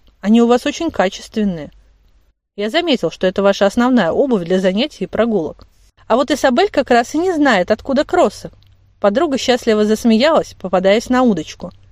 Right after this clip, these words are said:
«Это я ей подарила. На заказ делали, представляете? Пришлось здорово постараться. Капитан Рандлон был настолько любезен, что выделил для меня шлюпку, чтобы перехватить курьера. Тот ведь почти опоздал на стыковку к назначенному времени».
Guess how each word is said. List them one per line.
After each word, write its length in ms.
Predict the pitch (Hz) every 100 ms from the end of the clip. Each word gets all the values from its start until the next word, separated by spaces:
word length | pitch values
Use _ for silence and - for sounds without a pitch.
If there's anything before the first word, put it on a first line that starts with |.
| -
«Это 180 | 202 359
я 200 | 370 320
ей 120 | 185
подарила. 560 | - 208 254 240 156 - _ _ _ _ _ _ -
На 120 | 214
заказ 360 | 277 339 233 202
делали, 320 | 214 226 165
представляете? 880 | - 202 - 196 196 320 320 - 151 _ _ _ _ -
Пришлось 360 | 240 - 311
здорово 320 | 240 254 294
постараться. 760 | 294 320 - 330 208 190 - 165 _ _ _ _ _ _
Капитан 440 | - 226 254 285 285
Рандлон 540 | 320 392 294 190 175
был 160 | 196 254
настолько 480 | 262 - 285 -
любезен, 480 | 254 247 269 311 202
что 220 | 185 -
выделил 340 | 214 254 240 240
для 160 | 226
меня 260 | 240 254 294
шлюпку, 460 | - 302 262 - -
чтобы 240 | - 190
перехватить 580 | 208 214 - 208 311 -
курьера. 540 | - 269 214 185 - - _ _ _ _ _ _ _ -
Тот 180 | 247
ведь 160 | 262 247
почти 320 | 247 240 -
опоздал 640 | 247 - 220 247 240 262
на 100 | 180
стыковку 520 | 170 - - 311 - 196
к 60 |
назначенному 640 | 190 180 185 180 - 226 247
времени». 460 | 285 240 156 147